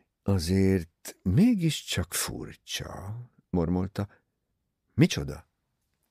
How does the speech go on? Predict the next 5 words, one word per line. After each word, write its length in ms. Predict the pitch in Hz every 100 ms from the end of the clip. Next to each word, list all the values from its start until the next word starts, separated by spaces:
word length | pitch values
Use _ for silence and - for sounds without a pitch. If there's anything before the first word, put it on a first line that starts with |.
| _ _ - - - _ _
Emlékszik 680 | 113 185 208 190 - - -
arra 300 | 139 135 135
a 60 | 123
szegény 440 | - 107 110 107
asszonyra? 960 | 98 - - 107 78 71 69 71 -